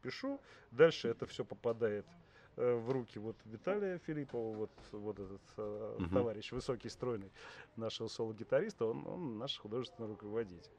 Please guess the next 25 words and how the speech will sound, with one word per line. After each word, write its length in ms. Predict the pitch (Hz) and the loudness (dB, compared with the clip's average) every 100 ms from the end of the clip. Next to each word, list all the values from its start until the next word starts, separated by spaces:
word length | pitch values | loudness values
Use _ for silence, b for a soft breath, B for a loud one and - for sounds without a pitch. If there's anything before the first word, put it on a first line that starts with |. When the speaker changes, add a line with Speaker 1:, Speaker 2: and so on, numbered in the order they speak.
| B B B 120 | B B B -2
Speaker 1:
Вот, 180 | 127 104 | -2 -2
безусловно, 640 | 107 139 156 190 156 117 | -2 -4 0 2 2 2
там, 480 | - 110 101 101 101 | 2 0 0 -6 -6
э, 340 | 110 104 101 98 | -6 -6 -6 -10
всё 160 | - 139 | -2 0
это 180 | 117 104 | 0 -4
потом 420 | - 107 101 92 | -6 -4 -4 -6
вот, 160 | 95 90 - - B B B | -10 -16 -20 -20 B B B
э, 120 | 113 95 95 b b b b b b b - - - | -12 -12 -14 b b b b b b b -18 -14 -10
вот 140 | 104 - | -8 -6
так 140 | 95 - | -6 -8
вот, 120 | 92 | -12
как 140 | - | -12
правило, 480 | - 101 95 90 92 - | -10 -6 -6 -6 -2 8
Speaker 2:
Перемалывается. 680 | 101 95 78 78 95 117 156 | 10 12 10 8 6 6 4
Speaker 1:
перемалывается, 760 | 170 165 214 208 190 170 - | 4 4 4 4 4 0 -2
да. 200 | 113 92 | 2 4
Speaker 2:
Мгм. 60 | 202 | 4
Speaker 1:
Ну, 400 | 233 226 131 127 | 4 2 0 -2
я, 360 | 139 160 160 131 | 6 10 10 8
я 140 | 143 170 | 6 6
сам 280 | - 247 131 | 6 6 4
беру 260 | 120 117 | 2 2
интервью, 460 | 107 120 117 117 110 | 0 -2 -2 -2 0
э, 580 | 107 104 104 104 107 | 0 0 0 0 0